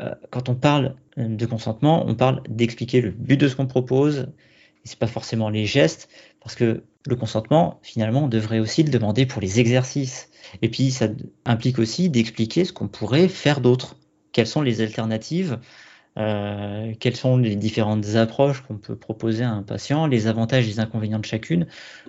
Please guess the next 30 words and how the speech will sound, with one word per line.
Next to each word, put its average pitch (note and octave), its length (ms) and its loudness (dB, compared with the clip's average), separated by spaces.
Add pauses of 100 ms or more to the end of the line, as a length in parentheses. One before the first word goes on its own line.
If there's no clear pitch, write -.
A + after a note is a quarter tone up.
(120)
pour A2 160 -2
l'aider A2+ 240 6
au C#3+ 60 8
final B2 360 2
à B2 60 0
prendre B2 280 0
une G#2+ 160 -4
décision A2+ 560 -2
qui A#2+ 140 -6
soit - 200 2
la A2+ 100 2
plus, - 360 -6
euh, - 280 -6 (500)
pertinente B2+ 680 0 (420)
pour G#2+ 200 -2
lui, A#2 420 4 (440)
euh, G#2+ 280 -2
sachant A2 380 2
qu'à - 140 -2
tout - 160 -4
moment, A2+ 280 4
on A#2+ 40 2
peut A#2+ 200 2
revenir A2 380 0
dessus A#2 600 0
et, A#2 320 4
euh, - 180 -4
essayer B2 320 0
autre A#2 220 0
chose. - 320 -8